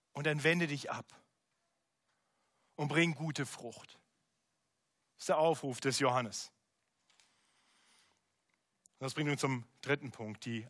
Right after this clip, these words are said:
Ankündigung des Johannes in den Versen fünfzehn bis achtzehn. Wir lesen hier, dass es Johannes nicht bei dem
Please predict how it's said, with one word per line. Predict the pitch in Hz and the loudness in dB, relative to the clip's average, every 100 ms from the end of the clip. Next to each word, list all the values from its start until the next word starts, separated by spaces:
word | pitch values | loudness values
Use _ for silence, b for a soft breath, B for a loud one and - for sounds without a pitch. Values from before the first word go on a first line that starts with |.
| - | 2
Ankündigung | 170 220 - - 175 147 131 123 | 2 2 -2 0 0 0 -2 -2
des | 135 123 | -2 0
Johannes | 151 135 139 | 4 4 2
in | 143 | 0
den | 147 | 0
Versen | 135 156 143 | 2 2 0
fünfzehn | - 180 180 - | 0 0 2 0
bis | 175 143 | 0 0
achtzehn. | 180 180 - - 120 - _ _ b b b b b b b b b b b b b b | 2 2 0 -4 -6 -14 _ _ b b b b b b b b b b b b b b
Wir | 185 214 - - | 4 4 -2 -8
lesen | 180 214 311 262 | 2 4 4 4
hier, | 247 | 4
dass | 208 208 | 4 4
es | 233 240 | 0 4
Johannes | 214 220 220 | 6 6 4
nicht | 190 277 277 - | 0 0 0 2
bei | 247 | 4
dem | 233 208 | 4 0